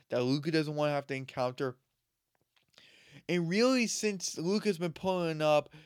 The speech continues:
N B A two K numbers, people wanting him as M V P.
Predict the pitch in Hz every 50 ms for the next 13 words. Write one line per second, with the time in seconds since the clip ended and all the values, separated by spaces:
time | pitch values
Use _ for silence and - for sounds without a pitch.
0 | - _ _ _ - 180 185 180 185 190 180 175 170 165 160 - - - 190 170
1 | - - - 175 160 151 135 127 147 208 254 302 277 220 175 156 151 160 170 175
2 | - - - - _ _ _ _ _ _ _ _ _ _ _ _ _ - - 175
3 | 170 151 156 143 139 139 139 135 135 135 131 143 131 123 120 117 113 120 117 113
4 | 110 113 110 - - - 135 110 82 -